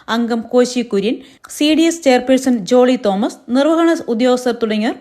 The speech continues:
പങ്കെടുത്തു. ആകെ പതിനഞ്ച് കോടി ഇരുപത് ലക്ഷത്തി എഴുപതിനായിരത്തി തൊള്ളായിരത്തി പന്ത്രണ്ട് രൂപ വരവും പതിനാല് കോടി ഇരുപത്തിയേഴ് ലക്ഷത്തി അമ്പത്തിമൂവായിരം രൂപ ചെലവും തൊണ്ണൂറ്റിമൂന്ന് ലക്ഷത്തി പതിനേഴായിരത്തി തൊള്ളായിരത്തി പന്ത്രണ്ട് രൂപ നീക്കിയിരിപ്പും ഉള്ള ബഡ്ജറ്റാണ് എബി മേക്കരിഞ്ഞാട്ട്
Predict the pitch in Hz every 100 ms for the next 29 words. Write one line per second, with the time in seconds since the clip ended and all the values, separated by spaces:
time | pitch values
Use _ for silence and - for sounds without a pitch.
0 | 254 233 196 185 190 190 - _ _ 233
1 | 240 247 339 262 269 311 320 320 269 269
2 | 262 262 247 269 302 277 269 240 247 -
3 | 233 247 269 269 269 269 269 240 233 233
4 | 226 247 247 233 254 247 220 208 214 190
5 | 185 285 - - _ _ 262 285 311 330
6 | 330 269 262 254 233 240 285 285 302 277
7 | 247 233 214 240 - 233 262 285 269 262
8 | 254 254 233 220 214 220 214 185 247 -
9 | - _ _ 262 254 285 311 285 285 254
10 | 240 240 240 233 233 240 254 262 262 262
11 | 254 220 220 214 208 220 240 240 262 285
12 | 240 240 233 - 233 269 269 285 262 240
13 | 247 208 208 214 208 196 269 220 196 311
14 | - 226 233 240 214 208 196 196 185 269